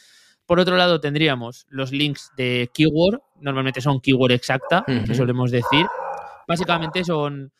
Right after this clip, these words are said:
Speaker 1: links en los que la palabra clave objetivo que queremos posicionar, pues es la que se utiliza. Eh, si nosotros tuviésemos un, un post, Víctor, que se, que trabajase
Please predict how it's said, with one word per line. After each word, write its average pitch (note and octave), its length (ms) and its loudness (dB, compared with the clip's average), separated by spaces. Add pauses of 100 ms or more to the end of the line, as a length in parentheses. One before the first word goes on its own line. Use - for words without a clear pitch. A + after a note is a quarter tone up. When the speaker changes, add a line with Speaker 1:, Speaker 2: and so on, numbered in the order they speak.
(120)
Speaker 1:
links D3+ 220 -2
en E3 140 0
los C#3+ 160 -4
que B2+ 500 -2
la A#2+ 760 0
palabra D3 400 0
clave D3 340 -2
objetivo C#3 540 -6
que B2+ 100 -16
queremos C3 320 -2
posicionar, C#3+ 600 0 (320)
pues C#3+ 160 0
es C3 100 -4
la C3+ 100 2
que C3 120 -6
se - 80 -6
utiliza. A#2 440 -10
Eh, B2 240 -2
si C#3+ 200 0
nosotros C#3 360 0
tuviésemos D3+ 520 2
un, C#3+ 500 -2 (380)
un C#3 520 4
post, C#3+ 360 2
Víctor, C#3+ 360 -4
que B2 480 2
se, A#2+ 1160 -2 (180)
que B2+ 120 -4
trabajase C#3 1120 2